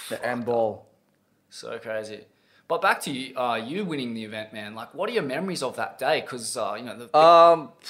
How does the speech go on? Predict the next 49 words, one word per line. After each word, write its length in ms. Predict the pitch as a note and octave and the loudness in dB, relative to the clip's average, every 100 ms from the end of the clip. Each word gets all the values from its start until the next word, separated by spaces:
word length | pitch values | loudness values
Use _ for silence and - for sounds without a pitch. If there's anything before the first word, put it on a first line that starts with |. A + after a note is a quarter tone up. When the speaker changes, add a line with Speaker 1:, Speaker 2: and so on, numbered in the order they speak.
| A3+ | -4
Speaker 1:
oof. 640 | F#3+ B2+ - - - - - | -4 -4 -8 -20 -20 -18 -10
Speaker 2:
like, 120 | C#3 | -8
talk 260 | - G3+ G#3 | 0 0 0
us 160 | - | -4
through 140 | C#3+ E3 | -6 -6
the 120 | D3 | -4
event 300 | A2 A#2+ C3+ | -4 -4 -6
from, 200 | - A#2+ | -6 -4
like, 240 | A#2 G#2+ - | -4 -6 -4
the 80 | A2+ | -6
morning 340 | C3 C#3 C3+ | -6 -8 -8
you 140 | C3 B2+ | -8 -4
woke 280 | A#2+ A#2 | -4 -2
up 240 | A#2+ B2 - | -2 -2 -4
till 200 | A#2+ A2 | -10 -8
the, 260 | G2 G2+ - | -8 -10 -12
the 100 | A#2+ | -12
end 200 | G#2 C3+ | -12 -12
of 100 | B2+ | -14
it, 80 | G#2 | -14
you 140 | G2+ | -16
know? 160 | G2+ D3+ _ _ _ _ _ _ _ _ - | -18 -20 _ _ _ _ _ _ _ _ -6
Speaker 1:
Yeah, 200 | C3 D#3 | 2 2
it's 100 | A#2+ | 0
been 260 | - E3+ F3+ | -10 -8 -6
surfing 500 | - D3 D3 C#3+ C3+ | -4 -4 -4 -6 -4
like 200 | A2 A2 | -4 -2
that 200 | A2+ - | -2 -2
for, 140 | A2 | -8
like, 180 | G2+ F#2+ | -8 -10
a 60 | G#2 | -12
long 440 | G2+ G2 G2 G2+ A2 - | -8 -8 -10 -14 -20 -20
time. 340 | G2 G2+ B2 - | -16 -16 -16 -20
It's, 160 | _ - | _ -20
it's, 220 | G2+ - - | -18 -20 -14
it's, 300 | - - - | -12 -12 -14
it's 140 | - | -14
a 40 | A2+ | -12
dream, 420 | G#2+ A2+ A#2+ F#2 | -8 -4 -4 -6
you 60 | F#2+ | -10
know, 100 | G2 | -12
to 140 | - | -12
won 420 | G2 G2 G2 F#2+ F2+ _ _ _ _ | -8 -6 -6 -10 -20 _ _ _ _
such 300 | - G#2 G2 | -14 -12 -12
a 40 | G2 | -14
prestigious 720 | - G2+ - G2+ G2 - - | -14 -14 -12 -12 -12 -14 -14
event, 480 | G#2+ G2 F#2+ F2+ F#2 | -12 -10 -10 -12 -12
like, 260 | F#2 F2 _ _ _ _ _ _ _ _ _ | -12 -14 _ _ _ _ _ _ _ _ _
um, 440 | - F#2 F#2 G2+ | -16 -14 -14 -18